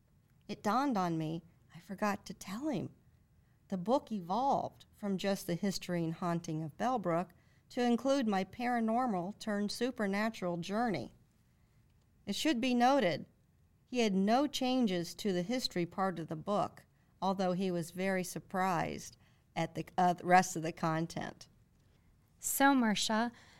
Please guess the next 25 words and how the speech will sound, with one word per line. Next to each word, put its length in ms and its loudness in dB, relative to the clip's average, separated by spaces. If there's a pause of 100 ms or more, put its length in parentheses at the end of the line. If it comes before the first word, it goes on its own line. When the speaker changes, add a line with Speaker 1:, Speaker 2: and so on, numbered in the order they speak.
(120)
Speaker 2:
through 220 0
all 220 6
of 120 4
your 200 6
experiences 1040 2
in 100 4
the 120 2
old 280 2
village 400 4
of 220 0
Bellbrook 640 0 (400)
and 280 4
beyond, 680 2 (480)
what 300 4
has 240 0
been 180 6
your 180 4
most 380 2
frightening 1000 2 (200)
paranormal 960 2
investigation? 960 -4 (1400)
Speaker 1:
Well, 160 -2
funny 320 2
you 180 2
ask. 500 2